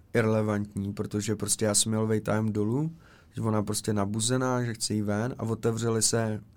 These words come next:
a to jsou prostě buldočci, no, to je jako jejich komunikační schopnosti, eh, pochopení toho, co ten druhý pes myslí, je jako level nula,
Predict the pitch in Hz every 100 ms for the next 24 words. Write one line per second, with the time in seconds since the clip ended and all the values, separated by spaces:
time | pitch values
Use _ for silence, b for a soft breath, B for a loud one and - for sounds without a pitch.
0 | - 107 - 113 - - 131 117 107 110
1 | 113 - 95 101 - 92 95 104 107 B
2 | B B 117 120 120 - 123 117 117 113
3 | 110 - 120 120 - - 110 117 113 -
4 | 117 113 113 - - - - 117 117 117
5 | 117 90 - 113 120 110 120 117 117 107
6 | 113 117 113 110 117 117 117 113 110 113
7 | - 113 107 117 117 113 110 104 110 113
8 | 113 110 117 117 113 104 92 98